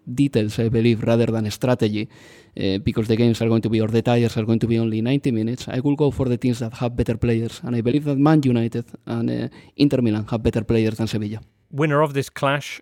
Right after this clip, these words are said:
Speaker 2: on Thursday will be playing Wolves or Olympiacos in the quarterfinals, uh, next week, uh, which, as I mentioned, in-, incredibly delicately poised, the, uh, situation between those two after the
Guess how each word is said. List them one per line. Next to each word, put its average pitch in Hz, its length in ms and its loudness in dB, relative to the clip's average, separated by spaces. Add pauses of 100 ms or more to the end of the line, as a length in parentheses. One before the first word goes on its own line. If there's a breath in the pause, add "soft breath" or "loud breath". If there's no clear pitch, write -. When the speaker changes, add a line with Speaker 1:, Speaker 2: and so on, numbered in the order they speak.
Speaker 2:
on 135 180 -4
Thursday 143 540 0
will 131 160 0
be 131 100 -2
playing 147 300 2
Wolves 190 360 -2
or 202 240 4
Olympiacos 139 760 -2 (500 soft breath)
in 170 160 4
the 151 100 2
quarterfinals, 143 1000 -2 (480)
uh, 104 120 0
next 120 520 0
week, 120 480 -2 (520)
uh, 104 60 -2
which, 135 240 -4
as 127 80 -2
I 127 60 2
mentioned, 131 340 -2
in-, 120 180 -2
incredibly 151 600 0
delicately 123 520 0
poised, 117 460 0 (400 soft breath)
the, 113 340 0
uh, 113 280 -2
situation 131 480 0
between 123 240 0
those 135 260 2
two 117 180 0
after 127 220 -2
the 110 180 -2